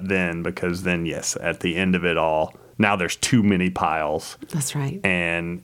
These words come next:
Speaker 1: it's just too
Speaker 2: And
Speaker 1: hectic.
Speaker 2: you have to deal with all of
Speaker 1: Yeah.
Speaker 2: that. And it causes stress.
Speaker 1: Yeah, nobody wants that. Keeping your house clean,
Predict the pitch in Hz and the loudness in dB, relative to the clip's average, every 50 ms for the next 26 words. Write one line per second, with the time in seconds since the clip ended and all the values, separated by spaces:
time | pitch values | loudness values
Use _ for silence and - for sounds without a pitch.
0 | - - 101 90 87 - - 92 85 - - - - - - 143 104 202 196 190 | -4 -2 -2 -2 0 0 0 0 0 -2 -4 -6 0 4 4 6 6 8 6 6
1 | 175 190 180 180 - 185 180 170 - - - _ _ _ - - - - - - | 6 4 2 2 2 2 2 2 0 -4 -12 _ _ _ -20 -16 -14 -12 -10 -6
2 | 180 175 165 175 175 180 180 185 - - - - 185 185 - - - - - - | -4 -2 -2 -2 -2 -4 -6 -6 -6 -6 -4 0 0 0 0 0 -2 -6 -10 -16
3 | _ _ - - 214 220 220 - 214 202 190 202 190 - - - 165 151 147 - | _ _ 0 4 4 4 6 4 4 2 4 2 2 0 0 0 0 0 0 0
4 | - - - - - 98 76 67 73 85 87 92 92 92 87 85 82 78 76 - | -4 -6 -6 -4 -2 -2 -2 -2 -2 0 2 4 4 4 4 2 0 -2 -4 -6
5 | - - - - - - - - - - - - - - 139 147 - 160 151 143 | -8 -8 -8 -8 -10 -10 -14 -20 -20 -20 -10 0 4 4 4 6 6 6 6 6
6 | 139 135 127 127 120 131 135 135 139 135 - - - 135 135 135 131 131 131 131 | 6 6 6 4 4 4 4 4 4 2 0 0 2 4 6 6 6 6 6 6
7 | 131 131 | 6 4